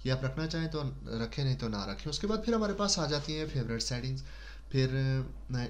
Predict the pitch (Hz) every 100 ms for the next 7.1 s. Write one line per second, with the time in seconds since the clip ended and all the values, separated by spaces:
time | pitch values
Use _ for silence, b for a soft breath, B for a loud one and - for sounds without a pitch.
0 | 156 143 160 147 135 139 139 147 156 151
1 | 147 156 151 156 151 151 147 139 120 120
2 | 120 117 120 117 - 127 120 - 120 120
3 | - - - - 110 113 113 - - 113
4 | 113 110 117 113 - 113 117 117 113 113
5 | 127 120 123 131 131 147 135 127 127 160
6 | 190 202 196 151 131 123 - 120 110 110